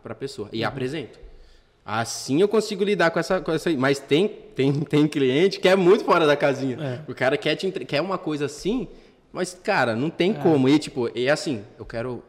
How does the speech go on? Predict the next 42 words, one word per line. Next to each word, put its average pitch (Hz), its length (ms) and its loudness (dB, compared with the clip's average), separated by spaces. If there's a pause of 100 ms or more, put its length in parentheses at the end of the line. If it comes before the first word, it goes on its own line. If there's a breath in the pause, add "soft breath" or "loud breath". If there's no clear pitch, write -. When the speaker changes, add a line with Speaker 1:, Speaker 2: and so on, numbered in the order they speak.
Speaker 1:
só - 220 -12
que - 100 -16
aí 113 100 -8
a 113 40 -10
gente 117 160 -12
tem 120 160 -14
um 135 180 -10
dia 151 180 -8
só 143 160 -14
pra 139 140 -12
gravar, 147 360 -6
tá? 131 220 -12
Speaker 2:
Hum. 151 140 -4 (500 soft breath)
Speaker 1:
"Vamos 98 300 -6
gravar 113 260 0
amanhã?" 113 420 -2 (160)
"Vamos, 139 340 -4
beleza." 127 520 -2
Então, - 160 -12
beleza, 135 400 -2
é - 40 -
Speaker 2:
Não, 165 120 0
Speaker 1:
isso 165 100 -2
aí, 127 60 0
Speaker 2:
é, 123 100 0
é 151 60 -2
Speaker 1:
entendeu? 147 300 2
Speaker 2:
igual, 156 440 4
é 151 80 2
igual 151 240 2
cliente 160 400 -2
de, 143 220 -12
da 147 140 4
área 143 160 4
de 143 100 0
alimentos, 143 500 0
né, 147 140 -2
que - 100 -16
você 143 160 -4
tem 147 200 -6
que - 100 -12
produzir, 143 560 0